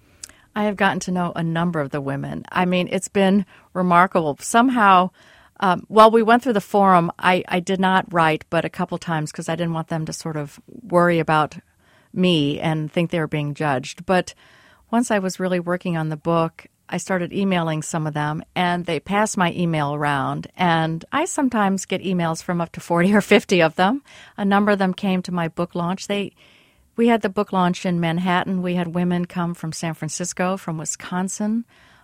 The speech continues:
uh, Chicago, Philadelphia. We just had an event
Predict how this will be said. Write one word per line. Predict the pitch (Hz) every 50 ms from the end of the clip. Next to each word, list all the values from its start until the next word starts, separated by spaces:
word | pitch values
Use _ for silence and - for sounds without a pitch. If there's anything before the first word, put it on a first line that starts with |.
| _ -
uh, | - 175 160 151 147 147 - - - - -
Chicago, | - - - - - - 208 202 190 190 196 190 202 233 277 294 - _ _ _ _ _ _ _ _ _ _ _ _ _ _ _ _ _ _ _ _
Philadelphia. | _ - 220 196 190 190 185 180 170 170 170 - 190 196 208 220 226 240 _ _ - -
We | - 202 190 190 190
just | - 202 196 - - -
had | 196 190 180 180
an | 185 175
event | 175 165 165 180 175 175 180 180 180 -